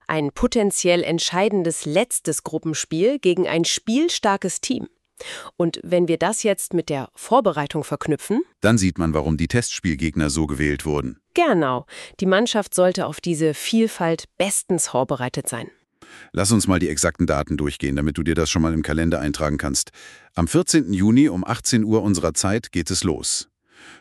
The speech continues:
Speaker 2: Deutschland gegen Curaçao in Houston, Texas.
Speaker 1: Ein Auftaktspiel in der Nachmittagshitze von Texas. Nicht zu unterschätzen.
Speaker 2: Dann am zwanzigsten Juni um einundzwanzig Uhr. Deutschland gegen die Elfenbeinküste,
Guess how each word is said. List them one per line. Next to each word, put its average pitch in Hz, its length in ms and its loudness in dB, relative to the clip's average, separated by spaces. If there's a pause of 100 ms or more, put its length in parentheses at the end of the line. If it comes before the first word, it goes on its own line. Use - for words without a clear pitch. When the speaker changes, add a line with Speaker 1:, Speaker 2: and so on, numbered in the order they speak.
Speaker 2:
Deutschland 127 480 2
gegen 98 220 2
Curaçao 82 640 2
in 90 140 2
Houston, 82 420 0
Texas. - 640 -4
Speaker 1:
Ein 147 300 0
Auftaktspiel 220 880 0
in 180 200 2
der 156 140 4
Nachmittagshitze 151 1080 2
von 147 240 0
Texas. - 540 -4 (120)
Nicht 156 340 2
zu 233 100 2
unterschätzen. 254 600 0 (260)
Speaker 2:
Dann 78 340 2
am 82 160 -2
zwanzigsten 92 520 0
Juni 95 380 6
um 92 200 0
einundzwanzig 95 720 2
Uhr. 71 280 -4 (880)
Deutschland 123 520 2
gegen 92 260 4
die 92 160 -2
Elfenbeinküste, 76 840 0